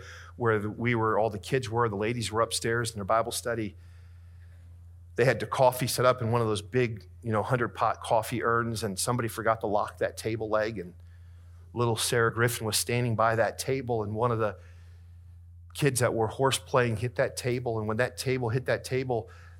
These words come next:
that leg collapsed, and that table did this, and that big old urn of coffee came sliding down that table and hit right on the floor where little Sarah was standing.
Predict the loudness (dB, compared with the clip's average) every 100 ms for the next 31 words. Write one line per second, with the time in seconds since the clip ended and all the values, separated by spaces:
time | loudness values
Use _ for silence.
0 | -2 -2 0 2 2 0 -6 -4 -2 -4
1 | -6 -6 -4 -2 -4 -6 -14 -20 -20 -20
2 | -20 -20 -20 -20 -20 -20 -16 -8 -4 -2
3 | -2 -4 -6 -4 -4 -4 -6 -4 -4 -4
4 | -6 -16 -6 -4 0 0 -2 -4 -10 -18
5 | -20 -20 -20 -2 0 2 0 -4 -4 -2
6 | -2 -4 -10 -12 -20 -20 -20 -20 -20 -20
7 | -20 -20 -20 -20 -12 -6 -4 -2 0 2
8 | 2 0 0 0 -2 -4 -4 -4 -4 -6
9 | -10 -20 -20 -20 -20 -20 -20 -20 -20 -20
10 | -20 -20 -20 -16 -14 -4 -2 0 2 2
11 | 2 0 -2 -2 0 2 0 -4 -6 -4
12 | -2 -2 -2 -2 -4 -6 -6 -8 -14